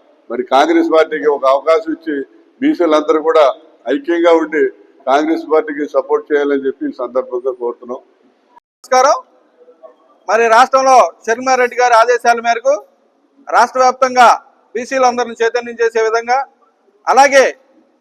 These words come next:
Speaker 2: ఏదైతే ఓట్ బ్యాంకు ఎస్సీ, ఎస్టీ, బీసీ, మైనారిటీ ఓట్ బ్యాంక్ గతం నుంచి కాంగ్రెస్ పార్టీకి ఉండేది, మరి జగన్మోహన్ రెడ్డి గారు రాజశేఖర రెడ్డి గారిని అడ్డం పెట్టుకుని కాంగ్రెస్ ఓట్ బ్యాంక్ ఎంత ఏ విధంగా దోచుకున్నాడో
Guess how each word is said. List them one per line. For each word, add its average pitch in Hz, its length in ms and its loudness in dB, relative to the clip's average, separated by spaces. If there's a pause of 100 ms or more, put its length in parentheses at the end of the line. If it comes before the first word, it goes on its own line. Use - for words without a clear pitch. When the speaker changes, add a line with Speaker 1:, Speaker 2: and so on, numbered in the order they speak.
(140)
Speaker 2:
ఏదైతే 262 440 4
ఓట్ 254 240 2
బ్యాంకు 247 460 -2 (120)
ఎస్సీ, 233 160 -4
ఎస్టీ, 254 260 -2
బీసీ, 247 300 -10
మైనారిటీ 247 440 -2
ఓట్ 240 200 0
బ్యాంక్ 240 240 -2
గతం 226 400 0
నుంచి 247 200 -8
కాంగ్రెస్ 240 440 -2
పార్టీకి 233 280 -2
ఉండేది, 233 380 -2 (500)
మరి 233 400 2 (1000)
జగన్మోహన్ 254 480 2
రెడ్డి 247 180 0
గారు 247 380 2 (540)
రాజశేఖర 254 440 2
రెడ్డి 254 180 -2
గారిని 247 200 2
అడ్డం 247 200 2
పెట్టుకుని 262 440 0
కాంగ్రెస్ 269 540 -2
ఓట్ 254 220 2
బ్యాంక్ 262 260 2
ఎంత 247 160 -2
ఏ 233 260 4
విధంగా 254 280 -2
దోచుకున్నాడో 247 720 0